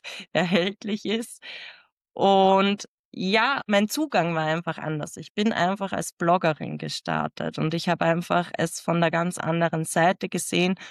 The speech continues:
und habe einfach gesehen, okay, ich kriege jetzt dieses Buch von der Autorin zugeschickt, mir schauen irgendwie Leute zu, der Autorin gerade nicht. Vielleicht sollte ich doch was <laughs> draus machen.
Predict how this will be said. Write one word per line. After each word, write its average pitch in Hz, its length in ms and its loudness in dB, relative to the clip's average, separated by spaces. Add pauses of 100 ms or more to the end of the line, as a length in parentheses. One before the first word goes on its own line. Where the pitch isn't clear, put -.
(240)
und - 160 -8
habe 175 240 2
einfach 180 460 0
gesehen, 175 400 -4
okay, 208 640 0 (340)
ich 180 200 -8
kriege 190 280 0
jetzt - 260 0
dieses 175 260 -4
Buch 202 240 -2
von 175 260 2
der 170 220 4
Autorin 170 480 2
zugeschickt, 196 720 -2
mir 190 220 6
schauen 185 320 2
irgendwie 185 400 0
Leute 170 520 2
zu, 208 400 0
der 190 220 4
Autorin 185 680 2
gerade 170 520 2
nicht. 175 640 0 (440)
Vielleicht 185 400 2
sollte 220 260 2
ich - 100 -6
doch - 280 2
was 165 240 0
<laughs> - 0 -
draus 202 420 -4
machen. 170 640 -2